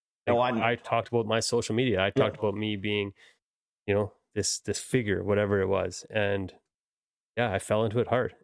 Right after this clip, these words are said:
Speaker 2: And only now, after being through all of it, is I realize, you know, a big goal, and I, and I wanna encourage younger generations, like, guys, is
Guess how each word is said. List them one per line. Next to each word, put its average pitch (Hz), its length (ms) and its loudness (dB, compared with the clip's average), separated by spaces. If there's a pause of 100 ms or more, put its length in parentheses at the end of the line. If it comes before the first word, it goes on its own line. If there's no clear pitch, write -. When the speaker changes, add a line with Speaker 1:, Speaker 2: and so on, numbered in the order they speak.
Speaker 2:
And 104 160 -2
only 123 300 2
now, 107 360 2
after 98 240 -4
being 95 300 -4
through 101 240 -6
all 104 160 2
of 95 100 -6
it, 95 160 -2
is 95 160 -8
I 95 60 -2
realize, 92 560 -2
you 98 60 -6
know, 98 140 -4 (640)
a 110 60 -4
big 127 320 0
goal, 107 320 2
and 101 100 0
I, 98 100 2
and 98 260 -4
I 95 40 -2
wanna 117 240 2
encourage 101 640 -4 (960)
younger 98 200 -2
generations, 92 560 -4
like, 95 100 -18 (560)
guys, 92 300 -6
is 92 200 -12